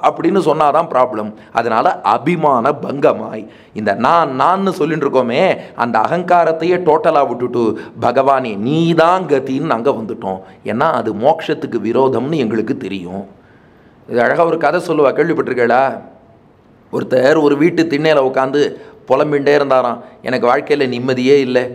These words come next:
நிம்மதியே இல்ல, என்ன பண்ணா நிம்மதி வரும்னு" புலம்பின்னு இருந்தார். அந்த பக்கமா ஒரு தாடி வச்சுன்னு ஒரு சாமியார் போனார். "என்னடா பிரச்சனைன்னு?" கேட்டார். "இல்ல, வாழ்க்கையில நிம்மதியே இல்ல,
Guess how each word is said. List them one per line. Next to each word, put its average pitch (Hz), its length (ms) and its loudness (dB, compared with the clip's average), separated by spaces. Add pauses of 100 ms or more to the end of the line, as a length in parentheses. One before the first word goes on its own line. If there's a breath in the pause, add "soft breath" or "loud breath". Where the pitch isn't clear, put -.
(280 loud breath)
நிம்மதியே 135 500 2
இல்ல, 131 340 2 (260 loud breath)
என்ன 151 240 0
பண்ணா 151 260 0
நிம்மதி 139 340 0
வரும்னு" 135 380 2
புலம்பின்னு 147 220 2
இருந்தார். 117 580 -2 (300 soft breath)
அந்த 135 220 0
பக்கமா 147 520 2
ஒரு 131 160 0
தாடி 151 300 2
வச்சுன்னு 143 260 0
ஒரு 143 140 2
சாமியார் 135 420 0
போனார். 120 340 0 (420 loud breath)
"என்னடா 175 320 2
பிரச்சனைன்னு?" 139 400 -4
கேட்டார். 120 540 0
"இல்ல, 143 200 4
வாழ்க்கையில 135 480 0
நிம்மதியே 131 460 0
இல்ல, 107 260 -2